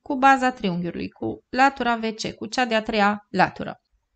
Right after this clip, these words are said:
Și acum să mai luăm o dreaptă din planul galben, concurentă cu P M, de exemplu A M, și să arătăm că și ea este paralelă cu o dreaptă din planul verde, de exemplu cu C N. Asta se poate arăta foarte ușor dacă arătăm mai întâi că aici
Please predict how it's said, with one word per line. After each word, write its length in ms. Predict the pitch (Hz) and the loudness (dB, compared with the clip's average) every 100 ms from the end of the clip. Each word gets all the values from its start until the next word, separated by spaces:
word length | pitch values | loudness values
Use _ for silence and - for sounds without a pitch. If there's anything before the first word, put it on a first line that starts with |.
| _ | _
Și 140 | - 330 | 0 0
acum 220 | 339 359 | 0 -4
să 140 | 320 | -2
mai 180 | 294 294 | 0 2
luăm 180 | 285 196 | 2 2
o 80 | 175 | 0
dreaptă 380 | 196 180 - | 2 0 0
din 220 | 190 208 208 | -4 -2 0
planul 340 | 226 214 185 | 2 2 2
galben, 560 | 185 160 156 - 220 285 | 0 -2 -2 -6 -6 -2
concurentă 680 | 214 208 185 175 285 320 | 0 0 0 -2 -2 -2
cu 160 | 285 202 | -4 -6
P 80 | 208 | -6
M, 380 | - 190 160 208 214 | -6 -6 -4 -6 -4
de 160 | 208 | 2
exemplu 560 | 294 302 226 233 214 190 | 4 4 0 -4 -6 -4
A 200 | 220 240 240 165 | -2 -2 -2 -4
M, 220 | 220 254 _ _ - - | -6 -8 _ _ -20 -18
și 160 | - 339 | -6 -2
să 140 | 330 | 2
arătăm 380 | 285 269 339 339 | 2 2 -2 -4
că 120 | - | -2
și 180 | 302 - | -2 2
ea 60 | 320 | 2
este 260 | 277 247 | 2 -4
paralelă 500 | 240 226 220 254 285 | 2 4 4 2 0
cu 140 | 285 254 | 0 -2
o 40 | |
dreaptă 400 | 220 233 254 285 | 0 -2 -2 -4
din 200 | 262 262 | -4 -4
planul 320 | 269 269 269 | 0 0 0
verde, 340 | 233 160 180 - _ _ | -2 -2 -6 -14 _ _
de 140 | 240 | -6
exemplu 400 | 208 240 294 285 | -6 -4 -6 -6
cu 120 | - | -6
C 140 | 254 - | -8 -6
N. 360 | 240 214 175 170 _ _ _ _ _ _ | -6 -6 -8 -10 _ _ _ _ _ _
Asta 240 | - 311 302 | -4 0 0
se 140 | 302 | 0
poate 280 | 247 262 262 | 0 0 0
arăta 260 | 220 214 208 | -4 -4 -2
foarte 360 | 262 285 269 | 0 0 0
ușor 400 | 214 - 196 269 | -4 -4 -2 0
dacă 260 | 311 294 285 | 2 2 2
arătăm 320 | 269 269 339 | 0 0 -4
mai 140 | 349 277 | -4 -4
întâi 260 | 254 277 | -2 -4
că 100 | - | 0
aici 260 | 240 233 | -2 -2